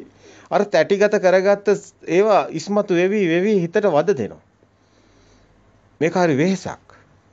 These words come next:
මේ සිතුවිලි නිසාම දැනෙන වෙහෙසමයි ඔබට දැනෙන දුක. සිතට දැනෙන වෙහෙස, බරගතිය කයත් සමගම ඇදගෙන වැටෙනවා.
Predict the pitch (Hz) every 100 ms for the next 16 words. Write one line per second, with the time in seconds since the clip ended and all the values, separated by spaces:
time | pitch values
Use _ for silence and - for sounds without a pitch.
0 | _ _ _ _ _ _ _ _ _ _
1 | _ _ _ _ _ - - - _ _
2 | _ - 165 165 151 190 170 147 147 175
3 | 170 143 151 165 156 135 160 175 147 131
4 | 127 131 - 131 156 151 131 135 147 135
5 | - 117 127 135 139 - _ _ _ _
6 | _ _ _ _ _ _ _ _ _ _
7 | _ _ _ - 135 175 170 135 139 160
8 | 143 127 160 165 143 - - 120 123 151
9 | 170 156 147 123 120 127 _ _ _ _
10 | - 143 185 190 - 139 170 160 156 156
11 | - - 113 165 160 156 131 113 139 95